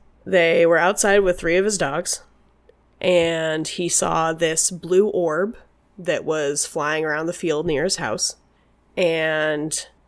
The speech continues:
<sighs> he told his dogs to chase it.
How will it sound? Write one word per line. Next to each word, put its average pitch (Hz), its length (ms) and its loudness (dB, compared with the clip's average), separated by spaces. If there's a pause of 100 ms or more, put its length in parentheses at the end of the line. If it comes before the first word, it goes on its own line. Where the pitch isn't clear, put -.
(100)
<sighs> 180 80 -6 (580)
he 156 600 0 (440)
told 175 300 2
his 214 140 2
dogs 160 520 0
to - 120 -14
chase - 320 0
it. - 240 -2